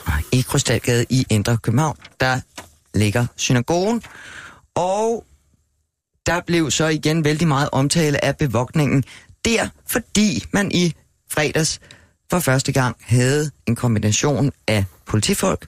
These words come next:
fra Københavns Politi, som jo meget længe har bevogtet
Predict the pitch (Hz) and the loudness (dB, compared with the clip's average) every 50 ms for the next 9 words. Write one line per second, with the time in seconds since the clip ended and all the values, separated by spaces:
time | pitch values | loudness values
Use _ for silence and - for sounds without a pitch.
0 | - _ - 107 - - 110 101 98 95 - - - 104 95 - 95 92 - - | -12 _ -4 -2 0 0 2 2 0 -2 -4 -4 -2 -2 0 0 -2 -2 -2 -4
1 | - - 110 98 82 - - - _ _ _ _ - 123 127 - 165 180 175 170 | -4 -2 0 0 0 -2 -4 -8 _ _ _ _ -2 0 0 0 0 0 0 0
2 | 156 156 160 156 147 139 - 147 135 123 131 135 - - 147 - | 0 2 2 2 2 2 0 -2 -2 -2 -2 -2 -2 -2 -2 -2